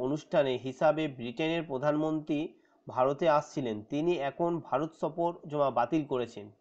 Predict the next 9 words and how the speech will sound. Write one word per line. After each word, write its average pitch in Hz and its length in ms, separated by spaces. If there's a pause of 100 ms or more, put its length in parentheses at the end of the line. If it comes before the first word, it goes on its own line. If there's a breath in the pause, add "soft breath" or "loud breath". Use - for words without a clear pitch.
(140)
তার 139 200 (120)
নাম 127 180
কি? - 200 (1080)
অপশন 113 440
এ, 127 120 (160)
বি, 202 240 (560)
বরিস 131 360
জনসন। 104 400 (1200)
দ্য 120 300